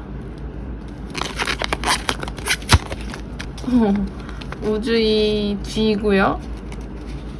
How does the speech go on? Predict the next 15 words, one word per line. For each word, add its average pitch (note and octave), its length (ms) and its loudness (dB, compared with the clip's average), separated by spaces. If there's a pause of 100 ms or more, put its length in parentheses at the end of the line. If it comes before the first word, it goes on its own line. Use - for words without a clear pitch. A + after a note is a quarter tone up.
(1700)
음, G#3+ 840 0
카-, - 600 -6
카쿠시라고 D4+ 960 -2
하나? A3+ 340 4 (960)
이렇게 F#3+ 640 -2 (560)
이게 G3+ 160 4
인기 B3 460 6
투표를 D4+ 460 6
하면은 B3 800 4
막 F3+ 500 6 (1600)
이상한 D4+ 440 6
거에 A3 260 6
투표하는 B3+ 520 4
사람이 C4 440 4
있어가지고 F#3+ 960 2